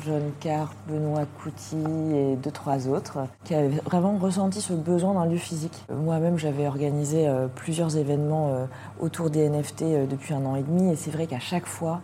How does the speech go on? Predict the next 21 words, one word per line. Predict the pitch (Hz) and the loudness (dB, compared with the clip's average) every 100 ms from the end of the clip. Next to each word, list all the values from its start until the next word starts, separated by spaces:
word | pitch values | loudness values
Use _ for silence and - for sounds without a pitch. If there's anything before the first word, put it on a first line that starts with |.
| - | -6
il | 139 | -4
y | |
avait | 139 131 | -4 -4
beaucoup | 160 156 160 | -6 -6 -6
de | |
monde. | 147 156 151 120 - 151 | -4 -2 -2 -4 -6 2
John | 165 156 | 4 4
Carp, | 170 175 - 160 | 4 2 0 -2
euh, | 147 | 2
également | 143 143 156 170 165 | 4 2 2 2 2
avait | 147 | 2
organisé, | 135 131 139 143 135 147 | 0 0 -2 0 0 0
euh, | 131 | 2
des | 131 | 0
non-fungible | 139 139 143 135 135 135 | 0 -2 -4 -4 -2 0
meet-up, | 143 143 156 151 | 0 0 0 0
et | 117 | -2
à | 95 | -6
chaque | 123 - 185 - | -6 -2 0 -2
fois, | - - 180 170 | -6 0 4 6
euh, | 147 139 | 4 2